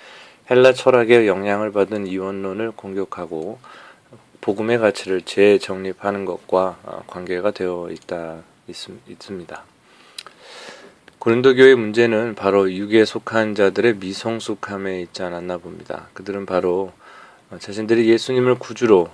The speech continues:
어, 구원자와 주님으로 영접하는 순간 성령의 전이 된다는 사실을 제대로 인지하지 못했던 것 같습니다.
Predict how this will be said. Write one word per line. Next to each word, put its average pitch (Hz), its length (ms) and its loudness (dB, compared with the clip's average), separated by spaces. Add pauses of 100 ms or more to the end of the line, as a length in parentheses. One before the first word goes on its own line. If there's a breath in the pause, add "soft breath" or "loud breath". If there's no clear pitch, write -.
어, 90 320 -14
구원자와 101 440 2
주님으로 107 460 -6
영접하는 95 540 -6
순간 87 440 -10
성령의 107 720 -6 (360 loud breath)
전이 92 560 -2
된다는 92 460 -2
사실을 98 400 -4
제대로 90 420 -2
인지하지 92 460 -8
못했던 87 560 -12
것 104 80 -8
같습니다. - 580 -14